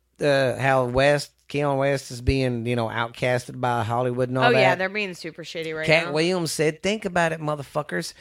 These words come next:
Speaker 1: They did the same thing to Chappelle."
Speaker 2: They did.
Speaker 1: When, when he didn't, uh,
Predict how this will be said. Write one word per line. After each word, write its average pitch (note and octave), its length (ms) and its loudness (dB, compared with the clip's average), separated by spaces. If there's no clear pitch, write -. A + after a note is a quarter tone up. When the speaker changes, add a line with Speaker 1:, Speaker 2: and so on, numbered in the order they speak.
Speaker 1:
They D#3+ 80 2
did F3 140 6
the D#3 80 0
same F3+ 320 0
thing G3 280 0
to G#3 120 2
Chappelle." F3+ 600 0
Speaker 2:
They F#3+ 140 -2
did. A#3 220 2
Speaker 1:
When, C#3+ 140 -2
when E3 160 4
he E3+ 220 2
didn't, E3 420 2
uh, C#3 400 4